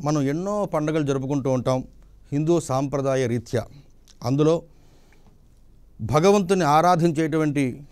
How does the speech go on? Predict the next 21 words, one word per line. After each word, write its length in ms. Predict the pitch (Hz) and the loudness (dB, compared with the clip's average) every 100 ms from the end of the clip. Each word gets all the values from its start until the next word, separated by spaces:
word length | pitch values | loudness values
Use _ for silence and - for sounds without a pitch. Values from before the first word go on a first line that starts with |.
| - | -8
పండుగలు 320 | 127 156 156 | -6 -4 -4
ఎన్నో 300 | 120 131 160 | -4 -4 -6
ఉన్నాయి. 320 | 139 113 104 - - - - - | -6 -8 -12 -18 -20 -20 -20 -10
ఉత్తరాయణ 460 | 131 - 175 185 190 | -8 0 2 4 2
పుణ్యకాలం 520 | 175 180 175 180 175 | 0 -2 0 0 0
అంతా 260 | 170 165 165 | 0 -2 -2
కూడా 360 | 156 160 165 - - - - - - | -2 -2 -4 -8 -20 -20 -20 -20 -14
భగవద్ 360 | 107 127 147 175 | -6 -2 0 2
ఆరాధన, 540 | 156 156 147 139 139 143 - - - | 2 2 0 0 -4 -8 -20 -20 -10
దక్షిణాయన 600 | 107 123 - 175 190 226 | -6 -6 -2 0 2 0
పుణ్యకాలం 560 | 208 190 190 175 165 160 | 0 -2 -2 0 0 -2
అంతా 240 | 151 151 | -2 -4
కూడా 240 | 143 143 139 | -4 -4 -4
పితృదేవత 720 | - 170 240 214 170 156 143 | -4 -4 0 2 2 0 -2
ఆరాధనలు 540 | 131 135 135 139 139 | -2 0 -2 -2 -4
విశిష్టత 720 | 123 127 185 170 160 131 117 123 - | -4 -4 -6 -6 -6 -4 -6 -10 -16
ఎంతో 520 | 127 127 151 135 120 147 | -12 -8 -6 -6 -8 -12
నెలకొల్పి 440 | 120 127 127 139 120 | -8 -6 -4 -6 -6
ఉన్నది. 300 | 110 107 - - - - - - - | -6 -8 -10 -20 -20 -20 -20 -20 -8
అందులో 280 | 117 131 156 | 0 4 4
భాగంగా 500 | 139 147 156 156 175 | 6 4 4 0 -2